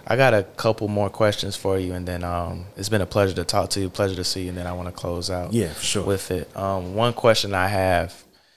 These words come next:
Speaker 1: is, through this process, um,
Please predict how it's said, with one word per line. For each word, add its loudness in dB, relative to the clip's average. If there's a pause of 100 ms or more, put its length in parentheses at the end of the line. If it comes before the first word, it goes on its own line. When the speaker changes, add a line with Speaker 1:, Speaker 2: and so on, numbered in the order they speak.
(220)
Speaker 1:
is, 0 (600)
through 4
this 2
process, 0 (720)
um, -4